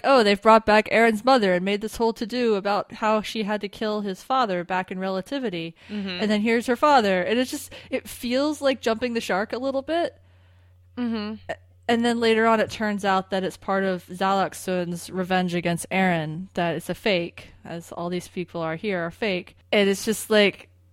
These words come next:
Speaker 1: I don't know, it's
Speaker 2: Yeah.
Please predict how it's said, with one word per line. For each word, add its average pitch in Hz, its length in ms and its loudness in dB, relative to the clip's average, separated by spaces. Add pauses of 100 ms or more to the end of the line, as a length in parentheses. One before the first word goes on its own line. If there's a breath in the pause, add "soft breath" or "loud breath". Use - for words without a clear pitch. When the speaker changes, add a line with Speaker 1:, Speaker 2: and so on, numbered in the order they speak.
(100)
Speaker 1:
I 214 80 4
don't 214 140 4
know, 165 240 2
it's - 360 -8 (1160 loud breath)
Speaker 2:
Yeah. 185 320 4